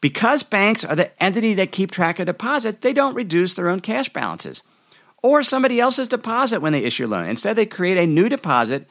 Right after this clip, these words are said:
that matches the amount of the loan.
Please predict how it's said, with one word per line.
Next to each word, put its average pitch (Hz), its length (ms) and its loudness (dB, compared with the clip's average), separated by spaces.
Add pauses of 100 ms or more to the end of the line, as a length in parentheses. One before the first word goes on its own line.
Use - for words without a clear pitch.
(420)
that - 220 -2
matches 117 560 -2 (320)
the 127 120 0
amount 95 480 0 (540)
of 156 140 0
the 190 80 2
loan. 226 360 0